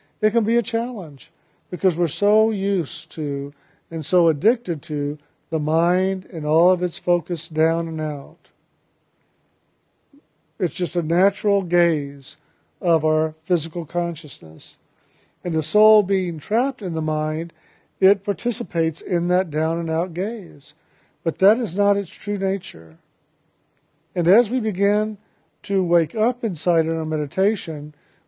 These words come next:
we do so by rising above the mind, freeing ourselves of that element of that down and outward gaze, by holding our attention inward and upward, and the soul begins to break free enough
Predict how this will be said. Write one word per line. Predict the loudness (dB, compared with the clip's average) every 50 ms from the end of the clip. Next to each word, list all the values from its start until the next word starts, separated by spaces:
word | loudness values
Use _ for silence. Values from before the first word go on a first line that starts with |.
| _
we | -2 -2 0
do | 0 0 0 0
so | 0 0 2 2 4 4
by | 4 4 4 4
rising | 4 4 2 2 2 0 -2 -4 -4
above | -2 2 4 4 4 4 2
the | -2 -2
mind, | -2 -4 -4 -4 -6 -6 -8 -10 -12 -16 -20 _ _ _ _ _ _ _ _ _ _ _ _ _ _ _ _ _
freeing | _ 0 2 4 4 4 4
ourselves | 2 2 2 4 4 6 6 6 6 4 2 -4 -12 _ _ _ _ _ _ 2
of | 4 6 6 6 4
that | 4 4 4
element | 4 4 4 4 2 2 0 -2 -2 -4 -6
of | -4 -2 0 2
that | 4 2 2 2
down | 2 0 0 2 0 -2
and | -2 -2
outward | -2 -2 -4 -4 -6 -6 -4
gaze, | -2 -2 0 0 -2 -4 -6 -10 -12 -16 -18 -20 _ _ _ _ _ _ _
by | 0 0 2
holding | 2 4 4 4 4 4 2 2 4
our | 2
attention | 2 2 0 -2 -4 -4 -6 -8 -8 -6
inward | -4 -2 0 0 2 2 2 2 0
and | 0 0
upward, | 0 0 -2 -4 _ -6 -6 -6 -6 -10 -16 _ _ _ _ _ _ _ _ _ _ _ _ _ _ _ _ _ _ _ _ _ _
and | 0 0 2
the | 2 0
soul | 0 2 4 6 6 6 6 4 2 0
begins | -2 -4 -2 0 2 2 2 0 -2 -6
to | -10 -4
break | 0 2 2 2 0 -4
free | -8 -4 -2 0 2 2 2
enough | 2 0 -2 -4 -4 -6 -6 -8